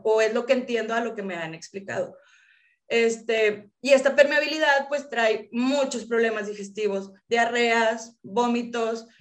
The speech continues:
intestino irritable, eh, problemas para digerir, eh, reflujo y demás.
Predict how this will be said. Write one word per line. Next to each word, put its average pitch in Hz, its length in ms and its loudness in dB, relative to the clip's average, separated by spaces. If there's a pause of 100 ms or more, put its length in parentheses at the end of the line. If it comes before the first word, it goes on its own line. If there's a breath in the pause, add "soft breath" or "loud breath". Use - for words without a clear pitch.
(100)
intestino 233 500 -4
irritable, 233 1000 -4 (280 soft breath)
eh, 202 460 -2
problemas 226 680 2
para 226 260 4
digerir, 254 680 -2 (340)
eh, 196 480 0
reflujo 247 840 0 (280)
y 214 120 0
demás. 180 480 -4